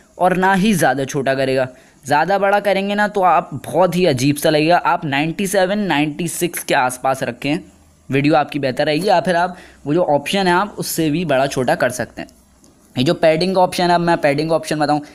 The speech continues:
पैडिंग के ऑप्शन से आप जो है अपनी वीडियोज़ को की लाइन लंबी करना चाह रहे हैं या एक ही वर्ड एक मतलब, अ, नीचे ऊपर करके, जैसे आपकी मर्ज़ी है।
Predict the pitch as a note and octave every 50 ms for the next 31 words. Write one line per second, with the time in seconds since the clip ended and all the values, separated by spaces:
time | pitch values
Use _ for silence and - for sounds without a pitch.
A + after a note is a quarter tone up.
0 | - - - - _ - F3 E3 E3 F3+ F#3+ G#3 G#3+ G3 G#3+ G3+ F3+ - - G3+
1 | G3 F#3+ E3+ F#3+ G3 F#3+ D#3 B2 C3+ D3 D#3 E3 E3+ E3 D#3 F#3 F3+ E3 E3+ F3
2 | F3 E3+ F3 F3+ F3 D#3+ C#3 C#3 C3+ C#3 D3 D#3+ E3 F3 E3+ E3 - - - E3
3 | D#3+ D#3+ D#3+ D3+ D#3 - E3+ D#3+ C#3+ C3 B2+ C#3 D3+ D#3+ D#3 D3 C3+ C3 C3+ C#3
4 | D#3+ D#3 D#3+ F3 D#3 D#3 D3+ C#3 D3 C#3+ C#3+ C#3+ C#3+ D3 D3 D3 D3 C#3+ C#3+ C#3+
5 | C#3+ C#3 C3+ - D3 D3 D3+ D3+ D3 - D#3+ D3+ C3 C3+ C3 C#3 C#3+ C3+ C3 C#3
6 | C#3+ D3 - - C3 C#3+ C#3 B2+ D3 C#3+ C3+ - - - C#3 C3 C3 B2+ B2+ C3+
7 | C3 C3 D#3 C#3+ C#3+ - C#3+ C#3+ C3+ C#3 C#3 C3 B2+ C#3 C#3 C3+ C3 B2 C#3 C#3
8 | - - C#3+ C3+ B2+ - - C#3+ C3 B2 A#2 A2+ A#2+ C3 C#3 D#3